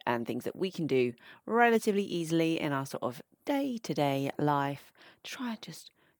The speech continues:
calm things down a little bit. Um, hopefully they'll help. And w-,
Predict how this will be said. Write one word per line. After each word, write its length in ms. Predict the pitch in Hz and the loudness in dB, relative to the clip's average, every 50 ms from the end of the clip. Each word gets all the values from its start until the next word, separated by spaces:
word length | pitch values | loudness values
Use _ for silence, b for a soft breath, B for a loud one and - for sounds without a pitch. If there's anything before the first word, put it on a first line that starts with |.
| _ | _
calm 500 | - - - 208 202 202 202 202 202 208 - _ | -10 -4 -2 0 0 0 0 -2 -4 -6 -8 _
things 360 | - 165 165 160 160 160 156 | -6 -4 -4 -4 -4 -8 -10
down 540 | - - 147 135 135 135 135 135 135 135 135 - _ _ _ - - | -8 -6 -6 -6 -4 -6 -6 -8 -10 -12 -16 -20 _ _ _ -10 -8
a 300 | 151 147 143 139 139 - - _ - | -6 -4 -4 -6 -8 -10 -14 _ -12
little 480 | 139 131 123 - - 127 139 - - _ _ - | -10 -10 -10 -10 -12 -12 -12 -14 -16 _ _ -6
bit. 300 | - - - - - B B B B B B B B - | -6 -6 -6 -8 -14 B B B B B B B B 4
Um, 480 | - 143 139 139 135 135 135 139 143 - - _ _ _ _ _ _ _ _ _ _ _ _ _ _ - | 6 6 6 6 4 4 2 0 -4 -6 -10 _ _ _ _ _ _ _ _ _ _ _ _ _ _ -8
hopefully 360 | 156 156 - - - 160 160 | -8 -8 -8 -6 -6 -6 -2
they'll 260 | 151 170 170 180 185 | 2 4 4 6 6
help. 340 | 190 214 247 240 - - - B B B B B B B _ | 6 6 6 4 4 0 -6 B B B B B B B _
And 260 | - 196 196 202 220 | 10 10 10 10 6
w-, 120 | 226 - | 4 0